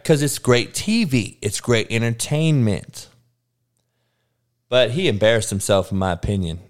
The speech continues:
Because at the end of the day, you're a fuck up, homie. You're a waste of talent. You're a fuck up. And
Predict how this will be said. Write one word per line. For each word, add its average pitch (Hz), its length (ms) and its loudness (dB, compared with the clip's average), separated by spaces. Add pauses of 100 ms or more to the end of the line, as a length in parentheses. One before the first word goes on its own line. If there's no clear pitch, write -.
Because 165 380 2
at 165 80 -2
the 175 80 -2
end 185 100 0
of 175 40 2
the 165 60 0
day, 170 200 2
you're 156 160 2
a 135 40 2
fuck - 360 -2
up, 98 160 0
homie. 120 340 -2 (200)
You're 156 140 2
a 127 60 6
waste 135 340 2
of 226 120 -4
talent. 95 400 -4 (480)
You're 131 280 2
a 113 120 4
fuck - 480 -2
up. - 340 -6 (1700)
And 113 720 2